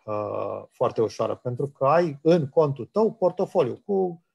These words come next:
compania unu, compania doi, compania trei, cât ai investit, cât ai din companie, uh, care sunt rapoartele companiei pe ultimele trei luni, care sunt perspectivele, care este raportul managementului.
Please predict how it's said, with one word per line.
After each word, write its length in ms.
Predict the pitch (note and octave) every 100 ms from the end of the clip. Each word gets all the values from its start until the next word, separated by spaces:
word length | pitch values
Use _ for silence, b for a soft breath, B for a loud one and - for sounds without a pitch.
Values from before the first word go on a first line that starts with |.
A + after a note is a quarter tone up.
| _ _
compania 340 | - D3 E3 E3+
unu, 160 | E3
compania 440 | D#3 D3+ D#3 D#3 D#3
doi, 180 | D#3 D3
compania 400 | D#3 D3+ D3 D3+
trei, 180 | A#2+ G#2+
cât 180 | C#3+
ai 100 | C#3+ C#3+
investit, 420 | C3+ C#3 A#2+ -
cât 240 | C#3+ C3+
ai 160 | C#3 C3
din 180 | C3 B2+
companie, 600 | C3 A#2+ C3 A#2+ G#2 _ _ _
uh, 480 | - A#2 A#2+ A#2 A#2+ A2 - _
care 240 | C#3+ C#3
sunt 180 | C3 C3+
rapoartele 540 | B2+ A#2 D3 B2 B2
companiei 580 | A#2 B2 A#2 A#2 A#2 G#2+
pe 280 | - A2+ A2 A2
ultimele 420 | A#2+ A#2+ A#2+ A#2+
trei 260 | A#2 B2 A#2+
luni, 180 | A#2+ -
care 200 | A2 A2
sunt 400 | A#2+ A#2 A2 B B _ _ _ _
perspectivele, 800 | A#2+ G2+ B2 - C#3 A2+ G2 -
care 200 | - A2+
este 160 | A2 B2
raportul 380 | A#2 C3 C3+
managementului. 720 | B2+ C#3 A2+ - G#2 - G#2